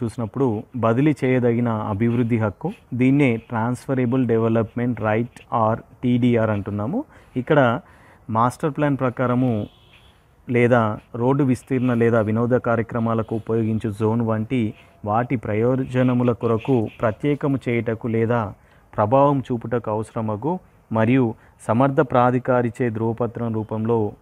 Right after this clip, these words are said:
జారీ చేయబడినట్టి భూమిని ఉచితంగా అప్పగించుటకు బదులుగా స్థలము లేదా ప్లాట్ యొక్క యజమాని ఇతరత్ర అమ్మకము చేయగలగడానికి లేదా వేయనము చేయగలగడానికి లేదా వినియోగించగలగడానికి నిర్మిత ప్రాంతంను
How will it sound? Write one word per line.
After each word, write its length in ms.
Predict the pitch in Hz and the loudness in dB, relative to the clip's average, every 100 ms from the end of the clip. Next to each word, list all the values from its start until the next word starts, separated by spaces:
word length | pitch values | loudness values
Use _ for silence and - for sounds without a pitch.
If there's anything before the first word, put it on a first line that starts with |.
| 113 | -6
జారీ 440 | 110 104 113 131 117 | 0 2 2 0 0
చేయబడినట్టి 680 | 123 117 113 110 110 104 113 | 0 0 0 0 -2 -4 -6
భూమిని 480 | 104 107 107 180 269 - _ - - | -4 -2 -2 -2 -4 -12 _ -20 -10
ఉచితంగా 560 | 117 110 139 165 165 147 | -8 -8 0 0 4 4
అప్పగించుటకు 680 | 123 - 135 135 - 131 113 | 2 0 0 0 -2 -6 -4
బదులుగా 460 | 110 104 101 113 233 - - - - | -2 -2 -2 -2 -4 -4 -20 -20 -14
స్థలము 380 | - 123 143 165 | 2 4 4 2
లేదా 520 | 151 139 135 135 113 - _ _ - | 4 4 4 2 0 -6 _ _ -4
ప్లాట్ 320 | 117 123 139 | 2 2 2
యొక్క 260 | 151 143 147 | 0 0 0
యజమాని 680 | 120 113 120 120 123 123 123 123 | 0 0 0 0 0 0 -4 -8
ఇతరత్ర 540 | 113 127 135 131 127 | -4 0 2 0 0
అమ్మకము 520 | 117 117 120 127 123 - | 0 0 -2 -2 -4 -2
చేయగలగడానికి 840 | 110 110 110 107 107 107 104 104 107 | 0 2 0 0 0 0 -2 -4 -4
లేదా 460 | 104 101 113 104 - _ - _ 107 | -2 2 0 0 -8 _ -20 _ -2
వేయనము 580 | 107 120 147 139 110 98 _ _ _ _ - | 2 6 6 4 0 -6 _ _ _ _ -4
చేయగలగడానికి 960 | 131 131 123 113 113 113 110 135 123 104 - | 0 2 4 2 2 0 -2 -4 -4 -4 -8
లేదా 280 | 117 113 117 | 0 2 2
వినియోగించగలగడానికి 1200 | 107 113 123 127 120 123 117 113 110 107 107 117 101 | 2 0 0 0 0 0 0 0 2 0 -2 -4 -4
నిర్మిత 360 | 104 113 127 | -2 -2 -2
ప్రాంతంను 760 | 117 - 110 107 107 110 117 | -2 -4 -4 -2 -2 -2 -2